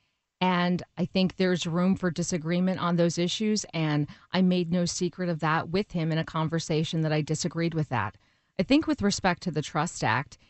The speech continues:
it struck a balance between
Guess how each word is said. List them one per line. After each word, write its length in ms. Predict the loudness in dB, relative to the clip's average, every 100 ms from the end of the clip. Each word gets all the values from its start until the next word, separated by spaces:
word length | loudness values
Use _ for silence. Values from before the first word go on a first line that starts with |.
| _ _
it 180 | -2 0
struck 440 | 0 2 0 0
a 80 | -6
balance 640 | 0 2 2 2 0 -2
between 720 | -4 -4 -2 0 2 4 2